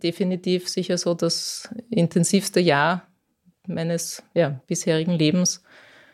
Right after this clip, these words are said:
Und auch wenn ich immer versuche, die Dinge mit Humor zu nehmen, also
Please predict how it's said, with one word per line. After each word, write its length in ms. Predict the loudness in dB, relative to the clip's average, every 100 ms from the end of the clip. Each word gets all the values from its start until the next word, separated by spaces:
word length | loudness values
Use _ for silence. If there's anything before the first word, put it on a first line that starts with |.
| _ _
Und 680 | -4 2 4 4 4 0 -2 2
auch 200 | 4 4
wenn 140 | 0
ich 260 | -2 -6 -2
immer 220 | 0 2
versuche, 420 | 0 0 0 2
die 100 | 2
Dinge 220 | 2 4
mit 180 | 4 4
Humor 260 | 4 4 4
zu 120 | 2
nehmen, 720 | 2 2 4 2 2 -2 -6 -14 _ -20 -14
also 300 | -4 0 2